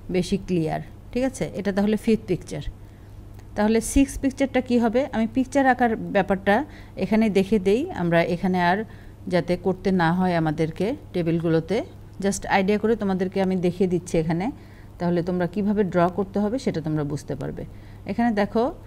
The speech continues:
এর পরের পিকচারটা কি হবে তাহলে, এটা হলো ফিফথ, আমরা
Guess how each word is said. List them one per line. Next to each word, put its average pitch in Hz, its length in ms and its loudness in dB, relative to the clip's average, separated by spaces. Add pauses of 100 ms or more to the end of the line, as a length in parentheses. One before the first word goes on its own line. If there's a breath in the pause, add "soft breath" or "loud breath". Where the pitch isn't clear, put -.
(200 loud breath)
এর 196 120 -2
পরের 214 280 4
পিকচারটা 220 400 0
কি 220 180 0
হবে 208 180 2
তাহলে, 208 480 0
এটা 202 220 0
হলো 202 180 2
ফিফথ, - 500 4 (520)
আমরা 175 360 0